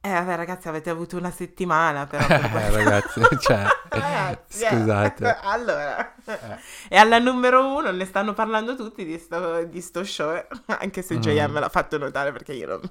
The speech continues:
Speaker 1: <laughs> non me ne ero accorta.
Speaker 2: <laughs>
Speaker 1: Ehm, però finisce malissimo e infatti sono strarrabbiata per questa cosa perché non ci sarà una seconda parte, lei muore.
Speaker 2: Lei muore?
Speaker 1: Sì, la
Speaker 2: Ah.
Speaker 1: uccidono perché lui è mafioso, no?
Speaker 2: Sì.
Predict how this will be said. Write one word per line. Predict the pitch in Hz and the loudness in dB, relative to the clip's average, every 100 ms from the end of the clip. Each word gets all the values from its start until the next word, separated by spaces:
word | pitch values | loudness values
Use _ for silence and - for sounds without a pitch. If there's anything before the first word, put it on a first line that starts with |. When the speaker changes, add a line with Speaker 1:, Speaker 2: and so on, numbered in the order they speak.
| - | -4
Speaker 1:
<laughs> | 254 254 | -4 -4
non | 196 156 | -6 -6
me | 147 | -6
ne | |
ero | 151 | -6
accorta. | 160 165 143 135 190 | -2 -2 -2 -6 -14
Speaker 2:
<laughs> | _ - - - - - - - 117 | _ -20 -16 -14 -14 -18 -16 -14 -6
Speaker 1:
Ehm, | 160 196 196 196 196 190 196 190 - - | 0 2 4 2 -2 -4 -6 -8 -14 2
però | 277 330 | 10 10
finisce | 254 220 214 240 | 10 0 0 0
malissimo | 196 180 190 180 175 170 - 165 156 170 208 | 0 2 6 6 4 -2 -6 -4 0 2 2
e | 175 | 0
infatti | 175 180 190 208 | -2 -2 -4 -6
sono | 180 160 | -10 -12
strarrabbiata | - - 180 160 156 151 156 165 | -14 -6 -4 -2 -4 -6 -8 -8
per | 160 151 | -12 -12
questa | 165 165 | -12 -10
cosa | 165 190 208 | -6 -6 -6
perché | 170 156 | -8 -10
non | 151 | -12
ci | 165 196 | -12 -4
sarà | 233 320 | 2 4
una | 170 143 147 | 4 0 -6
seconda | - 143 139 151 | -10 -10 -6 -6
parte, | 139 131 170 | -6 -6 -6
lei | 190 | -4
muore. | 151 127 131 - - _ _ _ _ _ _ _ _ | -4 -6 -8 -12 -20 _ _ _ _ _ _ _ _
Speaker 2:
Lei | - 131 143 | 2 6 6
muore? | 135 113 110 113 101 104 131 _ _ | 6 6 6 4 2 -2 -6 _ _
Speaker 1:
Sì, | - - 269 | -14 -6 -2
la | 175 | 0
Speaker 2:
Ah. | 175 | 0
Speaker 1:
uccidono | 160 160 214 160 156 156 | -2 -4 -4 -4 -6 -8
perché | 175 202 | -8 -6
lui | 220 214 | -4 -4
è | |
mafioso, | 165 160 - 202 160 143 | -4 -8 -6 -4 -4 -4
no? | 139 175 247 - _ _ _ _ _ _ | -6 -6 -6 -16 _ _ _ _ _ _
Speaker 2:
Sì. | - - 120 104 | -16 -6 -2 -2